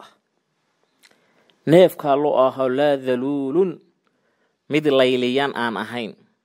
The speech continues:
taasoo tuthiiru, faagaysa, al arda, dhulka. Walaa tasqi, mid waraabinaysan aan ahayn, al hartha, beerta. Musallamatun, mid ceeb laga badbaadiyey weeye iyo shaqaba. Laa shiyata, wax midab la yidhaahda, fiihaa, dhexdeeda kuma sugnaan, midabkeeda midab kale ma taraxaan.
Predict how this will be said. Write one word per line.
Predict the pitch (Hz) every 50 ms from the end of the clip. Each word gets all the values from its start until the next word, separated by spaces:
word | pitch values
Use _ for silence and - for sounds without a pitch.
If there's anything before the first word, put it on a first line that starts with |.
| _ _ _ _ _
taasoo | - 123 120 117 - 165 151 139
tuthiiru, | - - 135 123 - - 147 151 151 147 135
faagaysa, | - - 131 135 139 131 120 - - - -
al | 92 117 -
arda, | - 135 135 131 123 -
dhulka. | - 123 120 - - - - _ _ _ _ _ _ _ _ _ _ _ _ _ -
Walaa | 127 135 151 147 139
tasqi, | - - 147 - - - 139 135 131
mid | 135 147 139
waraabinaysan | 135 123 120 123 127 139 139 - 190 - - 120
aan | 117 107 110
ahayn, | 117 123 123 123
al | 110 110 110
hartha, | - - 131 120 - 123 110
beerta. | 101 117 117 110 - _ _ _ _ _ _ _ _ _ _ _ _ _ _
Musallamatun, | - 110 - - 139 135 143 160 170 170 156 147 131 - - - 131 131
mid | 143 156
ceeb | 151 123 113 135 147 156 151
laga | 143 139 151 147
badbaadiyey | 139 135 123 127 127 120 120 120 123 127 143
weeye | 143 131 127 123 120 117
iyo | 113 117
shaqaba. | - - 123 - - 139 131 117 - - _ _ _ _ _ _ _ _ _ _ _ _ _ -
Laa | 131 139 156 160 156 147 127
shiyata, | - - - - 180 175 160 143 127 120 - - 131
wax | 123 127 143 156 - -
midab | 147 160 170 156 143 131
la | 131 123
yidhaahda, | 123 120 117 117 117 131 135
fiihaa, | - - 131 123 123 139 147 -
dhexdeeda | 147 - - 160 156 135
kuma | - - 135 139
sugnaan, | 135 - 127 120 120 120 131
midabkeeda | 160 160 139 - - 139 127 127
midab | 139 156 156 -
kale | - 175 196
ma | 135 135
taraxaan. | - 127 117 113 - - 123 113